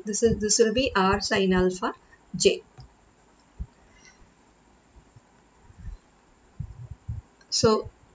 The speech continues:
the magnitude of R A is equal to magnitude of R is equal to R, because the magnitude has not changed.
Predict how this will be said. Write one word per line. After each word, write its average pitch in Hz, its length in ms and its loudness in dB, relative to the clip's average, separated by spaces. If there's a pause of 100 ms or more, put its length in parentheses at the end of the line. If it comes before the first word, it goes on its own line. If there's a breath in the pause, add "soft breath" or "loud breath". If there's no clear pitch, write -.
(920)
the 202 100 0
magnitude 262 640 6
of 294 140 6 (1200)
R 214 340 6
A 190 200 4 (500)
is 208 140 4
equal 208 300 4
to 202 80 2
magnitude 202 520 4
of 208 220 0
R 196 260 4
is 196 160 2
equal 185 380 2
to 285 160 -2 (640)
R, 165 180 4 (1400)
because 202 280 4
the 220 80 4
magnitude 202 520 4
has 202 220 2
not 190 240 2
changed. - 460 -6